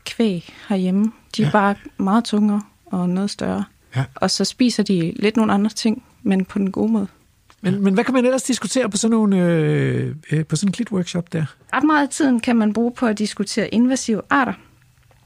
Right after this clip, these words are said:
Speaker 1: øh, og bekæmpelse af dem.
Speaker 2: Og, og hvordan, hvad er en invasiv art?
Speaker 1: En invasiv art er jo en art, som er kommet, eller blevet indført, øh, til landet. En, som ikke oprindeligt har været her.
Speaker 2: Mm.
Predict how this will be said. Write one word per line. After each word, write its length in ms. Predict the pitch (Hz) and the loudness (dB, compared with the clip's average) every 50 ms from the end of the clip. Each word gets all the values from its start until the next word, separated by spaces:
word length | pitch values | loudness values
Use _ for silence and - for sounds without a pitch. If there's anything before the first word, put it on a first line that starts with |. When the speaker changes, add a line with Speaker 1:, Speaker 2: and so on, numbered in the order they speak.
| _ _ _ - - _ _ - | _ _ _ -20 -20 _ _ -2
Speaker 1:
øh, 360 | - 196 196 208 208 175 180 - - | 2 2 2 2 2 0 -2 -4 -4
og 140 | - 190 | -4 -2
bekæmpelse 580 | - 208 208 - 262 254 247 - 208 - - 202 | -2 -2 -2 0 0 0 0 -2 -4 -4 -4 -4
af 60 | 190 | -4
dem. 160 | 190 190 202 226 - _ _ _ _ _ | -2 -2 -4 -4 -6 _ _ _ _ _
Speaker 2:
Og, 180 | - 151 151 143 - | -2 -2 -2 -2 -2
og 100 | - 151 | -2 -2
hvordan, 400 | 143 151 151 160 180 196 190 180 | 0 0 2 2 2 2 2 2
hvad 160 | 165 160 170 165 | 0 0 0 2
er 140 | 156 151 | 2 2
en 140 | 160 165 170 | 2 2 2
invasiv 400 | 196 143 156 165 - - 147 143 135 | 2 2 2 0 0 -2 -4 -6 -8
art? 240 | 139 - - - - _ - | -10 -12 -14 -16 -18 _ -2
Speaker 1:
En 120 | 208 214 - | -2 0 2
invasiv 500 | - 247 269 262 294 294 - 285 - - - | 2 2 2 2 0 0 -2 -2 -2 -2 -2
art 280 | - 262 240 220 208 214 - - | 0 0 0 0 -2 -4 -4 -4
er 180 | 214 208 214 | -2 0 0
jo 180 | 208 214 214 208 | 2 0 0 0
en 240 | 208 208 208 208 - - | 0 0 0 -2 -2 -2
art, 320 | - 247 233 220 208 - | 0 0 0 0 -2 -4
som 260 | - - 202 196 190 | -4 -2 -2 0 0
er 140 | 180 170 175 175 _ | 0 -2 -4 -6 _
kommet, 460 | - - 240 240 247 262 269 269 285 294 _ _ _ _ - - - | -2 0 2 4 4 2 2 -2 -4 -8 _ _ _ _ -20 -12 -8
eller 140 | - 143 - | -8 -8 -6
blevet 220 | - - 180 - - - | -6 -6 -6 -4 0 2
indført, 540 | 262 320 - - - 240 190 185 - - - - - - _ - | 2 2 2 0 -2 -2 -2 -2 -6 -10 -18 -20 -20 -12 _ -4
øh, 180 | 196 190 196 | -2 -2 -2
til 200 | 190 - - 214 | -2 -2 -2 0
landet. 300 | 202 214 233 240 214 196 - - - - - - - - - - - _ - | 2 2 4 4 2 0 -2 -6 -14 -20 -20 -20 -20 -20 -20 -20 -16 _ -2
En, 160 | 214 202 190 | -2 0 0
som 200 | - 202 196 214 | 0 2 2 2
ikke 160 | 220 220 - | 2 0 -4
oprindeligt 440 | - - - 240 247 202 180 180 180 | -2 0 2 4 4 4 2 -2 -2
har 160 | - 180 170 | -2 -2 -2
været 240 | 175 170 185 247 262 254 | 0 0 0 0 0 0
her. 100 | 247 - - - - _ _ _ | -2 -4 -4 -10 -20 _ _ _
Speaker 2:
Mm. 240 | - 139 127 160 175 | -4 0 0 0 0